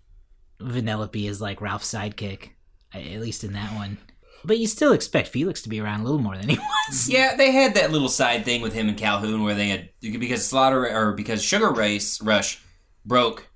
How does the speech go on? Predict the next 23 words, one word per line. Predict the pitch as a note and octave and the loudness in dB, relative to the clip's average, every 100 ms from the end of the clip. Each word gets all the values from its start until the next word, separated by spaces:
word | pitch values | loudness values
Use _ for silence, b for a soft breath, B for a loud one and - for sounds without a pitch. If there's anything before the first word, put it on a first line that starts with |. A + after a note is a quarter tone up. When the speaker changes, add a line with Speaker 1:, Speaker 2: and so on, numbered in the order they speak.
| _ _ - | _ _ -8
Speaker 2:
so | - A2+ | -2 4
all | A2 A#2 A#2+ | 6 6 4
of | G#2+ | 2
these | G#2+ | 0
video | G2+ B2+ D#3+ | 0 0 0
game | G2+ F#2 | 0 -2
characters | G2+ G2 F#2+ F#2+ | -4 -6 -4 -6
had | G2+ | -6
a | F#2+ | -6
place | G#2 G2+ | -6 -6
to, | - - _ - | -8 -12 _ -8
had | A#2 G#2 | -6 -4
to | |
find | - A2 | -4 -2
a | |
Speaker 1:
Yeah, | G#2 | 2
Speaker 2:
place | C3+ G#2 | 2 2
to | |
Speaker 1:
they | C3+ D#3 | 4 4
were | C#3+ | 4
Speaker 2:
stay. | B2 | 4
Speaker 1:
homeless | G3 G#3 B2 A#2+ - | 4 4 2 0 -4
'cause | B2 | -4